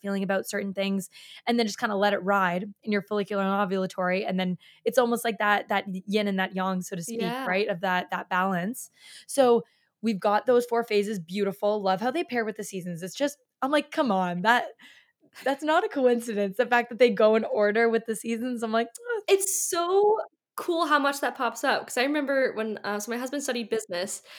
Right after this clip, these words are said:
Speaker 2: um, and when I very first started, like, Cycle Way and everything, um, he, like, was like, "Hey, I'm gonna help you plan this out, get this started." And so he shared, like,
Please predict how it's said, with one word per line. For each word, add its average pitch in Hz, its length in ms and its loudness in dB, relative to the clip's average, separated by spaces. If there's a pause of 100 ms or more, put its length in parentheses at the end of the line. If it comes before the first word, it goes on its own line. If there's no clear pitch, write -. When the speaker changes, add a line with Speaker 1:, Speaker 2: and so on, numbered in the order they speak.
(300)
Speaker 2:
um, 202 420 0
and 202 100 -6
when 220 100 -2
I 226 80 0
very 226 280 0
first 214 260 -4
started, 196 280 2
like, 175 180 -2
Cycle 208 320 -2
Way 190 160 2
and 180 80 -6
everything, 170 560 -6 (380)
um, 202 580 -2 (220)
he, 214 640 -6
like, 190 160 -6
was 196 100 -10
like, 170 120 -6
"Hey, 302 180 -2
I'm 233 80 -4
gonna 226 80 -2
help 220 160 -4
you 190 60 -8
plan 185 200 -8
this - 140 -8
out, - 220 -2
get - 160 -14
this 208 100 -14
started." 220 460 0
And 208 180 -6
so 185 260 -4
he 208 180 -8
shared, 190 380 -6
like, 170 220 -4